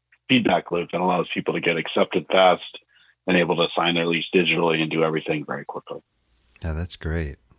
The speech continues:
Speaker 2: That's great. And, um, generally, the, the home that you, the first home you had is, is sort of the model for the others, in that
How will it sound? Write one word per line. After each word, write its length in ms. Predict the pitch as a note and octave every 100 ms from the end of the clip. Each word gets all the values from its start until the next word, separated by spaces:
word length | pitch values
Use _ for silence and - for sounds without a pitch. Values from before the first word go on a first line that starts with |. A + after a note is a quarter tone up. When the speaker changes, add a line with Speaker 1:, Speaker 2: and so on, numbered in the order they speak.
| -
Speaker 2:
That's 160 | F2
great. 300 | - E2+ D2+ - - - - - -
And, 340 | B2 B2+ C3 - -
um, 680 | C3 B2+ A#2+ A2+ G2 C#3 C3
generally, 880 | G#2 D3+ D#3+ E3 D#3 D3 C3 A#2+ A2+
the, 420 | G#2+ F#2 G#2 G#2 A2+
the 120 | G2+
home 420 | F2 B2 A2+ A2+
that 100 | G#2+
you, 160 | G2+ G2
the 80 | G2
first 280 | D#3+ C#3+
home 200 | - A2
you 60 | G2+
had 200 | G#2 F#2
is, 220 | F2 E2
is 100 | G#2
sort 240 | - G#2 F2
of 60 |
the 80 | F2+
model 540 | F2+ F2 F2+ G2 F#2 -
for 180 | -
the 220 | F2+ E2+ -
others, 500 | F#2+ F#2 F#2 F2+ -
in 140 | E2
that 240 | E2+ E2